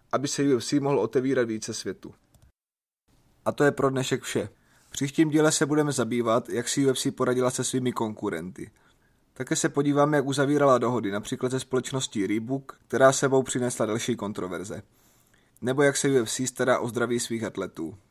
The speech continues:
Také se podíváme na dohodu s Fox Sports a samozřejmě nebude chybět ani část o prodeji U F C za neuvěřitelné čtyři miliardy dolarů. Ale tím končit nebudeme.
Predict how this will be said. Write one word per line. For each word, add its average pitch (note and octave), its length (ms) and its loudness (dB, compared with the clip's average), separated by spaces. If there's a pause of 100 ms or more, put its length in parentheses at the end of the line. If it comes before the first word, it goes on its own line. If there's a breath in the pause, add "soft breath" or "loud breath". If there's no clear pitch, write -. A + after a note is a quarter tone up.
(440)
Také C3 220 -4
se C#3 100 -2
podíváme C3 440 4
na B2 80 0
dohodu B2 360 0
s - 40 -12
Fox - 220 -6
Sports - 580 -2 (520 soft breath)
a A2+ 60 -2
samozřejmě C#3 540 0
nebude C3 260 2
chybět B2 400 0
ani A2+ 320 -4
část A#2+ 580 -2
o A#2 80 -2
prodeji B2 480 2
U A#2 60 6
F A2 160 0
C A#2 120 -2
za A2 120 0
neuvěřitelné A2+ 580 -2
čtyři C3 240 4
miliardy A#2 400 2
dolarů. F#2+ 480 -4 (240)
Ale C3 140 4
tím C3+ 180 -4
končit C3+ 300 0
nebudeme. G2 520 -4